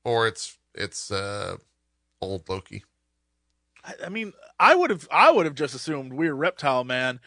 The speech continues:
Speaker 2: but you were like, "See these side by sides?" Now I'm one hundred percent convinced, uh, the T V A is a con by Loki,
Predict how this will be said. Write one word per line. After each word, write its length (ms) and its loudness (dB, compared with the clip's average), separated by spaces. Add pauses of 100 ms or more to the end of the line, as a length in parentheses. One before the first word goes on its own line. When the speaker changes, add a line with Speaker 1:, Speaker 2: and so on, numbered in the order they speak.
(220)
Speaker 2:
but 140 -6
you 160 2
were 100 8
like, 380 6
"See 180 -2
these 180 -2
side 220 6
by 140 6
sides?" 380 4
Now 200 2
I'm 140 -10
one 220 -4
hundred 280 -4
percent 260 -8
convinced, 540 -6 (600)
uh, 80 -6
the 100 -2
T 220 0
V 180 6
A 100 10
is 220 2
a 60 -6
con 420 2
by 220 6
Loki, 560 -2